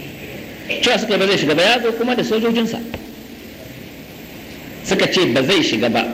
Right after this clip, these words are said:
bayan ya gaya wa al'umma cewa ya yi mafarki ayar da malam ya karanta mana a ciki. Ya yi mafarki, Allah ya ce da shi za su shiga, za su shiga Makka. Gashi kuma sun zo,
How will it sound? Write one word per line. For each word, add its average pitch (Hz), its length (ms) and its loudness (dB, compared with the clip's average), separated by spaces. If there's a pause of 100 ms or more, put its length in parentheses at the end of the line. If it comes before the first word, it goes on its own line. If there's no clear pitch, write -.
bayan 208 240 4
ya 202 120 4
gaya 190 280 4
wa 123 140 2
al'umma 131 480 -2
cewa 139 160 4
ya 151 160 6
yi 147 60 4
mafarki 147 420 2
ayar 147 300 4
da 113 80 4
malam 113 220 4
ya 98 120 2
karanta 92 300 2
mana 92 180 2
a - 80 -4
ciki. - 220 -6 (920)
Ya 202 160 6
yi 240 60 6
mafarki, 226 500 2 (140)
Allah 190 180 4
ya 170 260 6
ce 175 140 0
da 135 80 0
shi 151 140 2
za 170 120 4
su 147 100 -2
shiga, 120 280 2 (1160)
za 208 180 4
su 190 80 0
shiga 147 200 2
Makka. 139 280 2
Gashi 220 260 2
kuma 277 160 4
sun 269 220 4
zo, 262 60 6